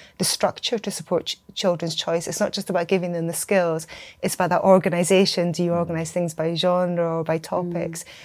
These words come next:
Speaker 1: How do you make sure that the, that the books that are available really, um, do reflect the sorts of things that children are interested in as well?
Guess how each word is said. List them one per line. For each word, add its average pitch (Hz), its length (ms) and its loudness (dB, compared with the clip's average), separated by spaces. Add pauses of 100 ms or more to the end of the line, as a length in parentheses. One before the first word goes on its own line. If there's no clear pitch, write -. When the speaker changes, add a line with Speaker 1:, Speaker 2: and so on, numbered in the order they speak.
Speaker 1:
How 185 180 -2
do 175 140 0
you 175 320 0
make 185 280 0
sure 180 300 -2
that 165 220 -6
the, 165 400 -2
that 156 120 2
the 185 60 0
books 202 240 0
that 196 180 -2
are 180 80 2
available 165 560 -2
really, 165 400 -2 (420)
um, 170 200 0
do 214 180 6
reflect 190 440 0
the 185 60 -2
sorts 180 300 -2
of 170 80 -12
things 180 220 -4
that - 100 -10
children 170 300 -6
are 165 80 -4
interested 175 640 -6
in 165 100 -6
as 160 160 -8
well? 170 480 -10